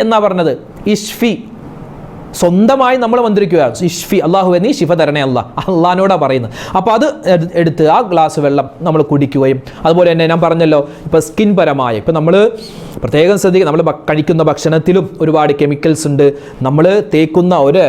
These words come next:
സൗന്ദര്യത്തിന് വേണ്ടി അതും ഇതൊക്കെ ക്രീമൊക്കെ കേ-, തേക്കാറുണ്ട്. എൻ്റെ ഉമ്മമാർ, ഞാൻ ഒന്നും പറയുന്നില്ല, കാരണം നമ്മളൊക്കെ പറഞ്ഞാൽ, "ആ, പോയി ഉസ്താദെ", ഉസ്താദിൻ്റെ, ഉസ്താദിൻ്റെ വീ-, വീട്ടുകാർ,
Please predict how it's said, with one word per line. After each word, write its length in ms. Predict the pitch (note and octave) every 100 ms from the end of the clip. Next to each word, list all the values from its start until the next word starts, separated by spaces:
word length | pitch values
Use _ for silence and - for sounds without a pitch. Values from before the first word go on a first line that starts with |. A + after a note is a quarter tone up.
| A#2 B2
സൗന്ദര്യത്തിന് 500 | D3 C#3 D#3+ E3 D#3+ D#3+
വേണ്ടി 140 | E3 D3+
അതും 200 | D3+ D#3+
ഇതൊക്കെ 200 | E3 - D#3
ക്രീമൊക്കെ 360 | D#3 E3+ F3+ F3
കേ-, 100 | E3+ E3
തേക്കാറുണ്ട്. 480 | E3 F3+ F#3+ F#3 E3+ - -
എൻ്റെ 100 | C#3 C#3+
ഉമ്മമാർ, 260 | D3 D#3+ E3 F#3+
ഞാൻ 80 | C#4+ A3
ഒന്നും 120 | F#3 G3+
പറയുന്നില്ല, 360 | G#3+ A3+ G3+ F#3+
കാരണം 180 | G3 F#3+ - - - F3+
നമ്മളൊക്കെ 260 | F#3+ G#3+ G#3
പറഞ്ഞാൽ, 260 | G3 G3 F3+ - -
"ആ, 100 | C3+ C3
പോയി 160 | E3+ A#3
ഉസ്താദെ", 300 | E3 F#3 F3+ C3+ -
ഉസ്താദിൻ്റെ, 300 | F3 F#3 G#3+ - -
ഉസ്താദിൻ്റെ 380 | D3 A3 A3+ C4 A#3+
വീ-, 80 | - G3+
വീട്ടുകാർ, 420 | G#3+ A3 G#3 G3